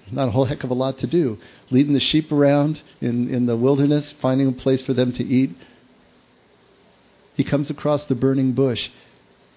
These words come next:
It's not that a burning bush was such a unique event, because creosote bushes in the desert do spontaneously combust. But he had gotten himself to a place of sufficient consciousness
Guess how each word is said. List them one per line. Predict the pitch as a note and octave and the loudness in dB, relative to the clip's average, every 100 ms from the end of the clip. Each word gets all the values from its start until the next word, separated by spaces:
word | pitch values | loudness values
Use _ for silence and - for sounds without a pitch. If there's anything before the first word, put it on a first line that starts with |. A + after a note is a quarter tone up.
| _ _ _ _ _ _ _ | _ _ _ _ _ _ _
It's | C#3 E3 | -2 0
not | F3 F#3+ | 0 2
that | F#3+ | 2
a | F3+ | 2
burning | D#3+ E3+ D#3 | 2 2 2
bush | D#3 D#3+ - | 2 0 -2
was | - B2+ C3 B2 | -6 -2 -2 -2
such | D3+ C#3+ - | -4 -4 -2
a | B2+ B2 - | -2 -4 -2
unique | C#3 C3 C#3+ D3 | 4 4 4 2
event, | B2+ C3+ C#3+ - | 0 0 -2 -2
because | C3 A#2+ B2 A2+ - - | -6 -4 -4 -4 -8 -20
creosote | - D#3+ C#3+ - C3+ C3 | -6 -2 0 0 -4 -2
bushes | C3+ C3+ A#2 | -2 -2 -4
in | A#2+ | -4
the | A#2 | -2
desert | C3 A#2+ A#2+ - | -2 -2 -4 -2
do | C#3 | -2
spontaneously | C3 - B2 - C#3 C3 A#2+ - A#2 | -2 -4 -4 -4 -4 -4 -6 -6 -8
combust. | - A2 B2 A2+ - - - _ _ _ _ _ _ _ _ _ _ _ _ _ - | -4 -4 -4 -6 -12 -20 -20 _ _ _ _ _ _ _ _ _ _ _ _ _ 0
But | C#3 | 2
he | E3 G3 | 2 0
had | F3 C3+ | -2 0
gotten | E3 F3+ C3+ | -2 0 0
himself | D3+ - D3+ C#3+ | -2 -2 -4 -4
to | - C3+ | -2 -2
a | |
place | A#2+ - D3+ C#3+ | -2 -2 -4 -4
of | C3 | -8
sufficient | - - C#3 C3+ | -8 -6 -4 -6
consciousness | - C#3 D#3 D#3 - B2 - | -6 -6 -6 -6 -6 -8 -8